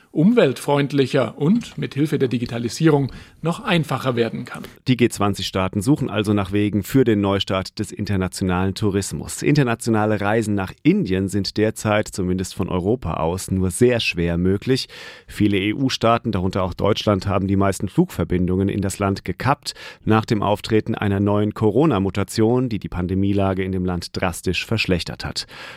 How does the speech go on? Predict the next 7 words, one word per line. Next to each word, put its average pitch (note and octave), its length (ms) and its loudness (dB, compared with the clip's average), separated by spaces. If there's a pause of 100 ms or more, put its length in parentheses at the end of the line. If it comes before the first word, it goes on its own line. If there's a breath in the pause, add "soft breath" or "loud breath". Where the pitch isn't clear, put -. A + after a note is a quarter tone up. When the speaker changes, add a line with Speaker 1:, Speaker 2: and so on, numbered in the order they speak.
(120 loud breath)
Speaker 2:
Deutschland C3+ 560 2
schottet B2 320 -2
sich - 240 -6
also A2 240 -2
ab - 320 -4
von F2 240 -4
Indien. G#2 400 4